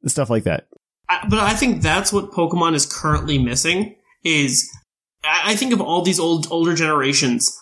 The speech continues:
Speaker 2: where it's like, all right, we have these main games, but there were always, like, you know, we'd have the three years of the main game, but there'd always be, like, an extra side game they'd throw out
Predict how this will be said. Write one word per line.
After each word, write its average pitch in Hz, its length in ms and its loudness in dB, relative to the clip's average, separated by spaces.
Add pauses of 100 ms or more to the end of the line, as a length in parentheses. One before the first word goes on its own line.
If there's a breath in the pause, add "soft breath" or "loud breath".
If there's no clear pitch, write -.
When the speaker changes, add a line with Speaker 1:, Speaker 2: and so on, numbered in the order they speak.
Speaker 2:
where 143 160 0
it's 135 140 -2
like, 147 140 -4
all 190 60 0
right, 151 160 -2
we 165 80 2
have 170 180 -2
these 160 160 2
main 160 180 0
games, 123 340 -2 (160 loud breath)
but 208 140 0
there 285 100 0
were 247 240 0
always, 180 520 0
like, 135 360 -2 (380)
you - 100 -6
know, 175 80 2
we'd 175 140 0
have 190 120 0
the 143 60 -2
three 180 300 -2
years 196 300 2
of - 20 -4
the 170 60 -2
main 156 180 0
game, 139 180 0
but 147 80 0
there'd 170 160 0
always 202 320 0
be, 190 200 0
like, 147 200 0
an 160 100 0
extra 151 280 0
side 143 340 0
game 120 220 -4
they'd 135 180 0
throw 127 200 0
out 117 220 -4